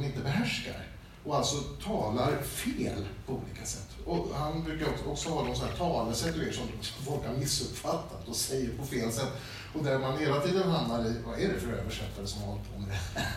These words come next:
<laughs> Liksom. Eh, är det något, ni känner det här med att, att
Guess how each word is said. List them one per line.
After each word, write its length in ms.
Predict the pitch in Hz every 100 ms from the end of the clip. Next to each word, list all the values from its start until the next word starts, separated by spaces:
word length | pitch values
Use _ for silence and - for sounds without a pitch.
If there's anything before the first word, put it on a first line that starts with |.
| - 120 -
<laughs> 120 | 196
Liksom. 300 | 202 - - - - - - - - 175
Eh, 280 | 175 185
är 60 | 196
det 60 | 208
något, 340 | 202 202 - 180 175
ni 120 | 175
känner 260 | 185 185
det 140 | 175 175
här 200 | 165 151
med 120 | 143
att, 220 | 143 139
att 300 | 147 143 -